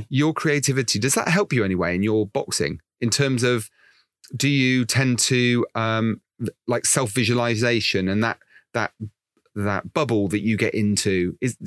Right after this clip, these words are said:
is that all part of where you go in your head? I, I, is, does it manifest itself in the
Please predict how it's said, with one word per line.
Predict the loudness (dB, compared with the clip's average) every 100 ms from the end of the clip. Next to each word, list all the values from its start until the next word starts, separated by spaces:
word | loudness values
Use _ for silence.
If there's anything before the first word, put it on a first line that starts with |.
| -4
is | -2
that | 0
all | 0 -2
part | -2 -2 0 0
of | 0 0 -4 _ _ _ _ _ _ _ _ -4
where | 0 2
you | 2 2
go | 2 2 2
in | 2
your | 0
head? | 0 0 0 -2 -8 _ -8
I, | -8 -6
I, | -10 -12 -6
is, | -4 -4
does | -4 0
it | 0
manifest | 0 -2 -2 -4
itself | -2 -2 -2 0
in | 0 2
the | 0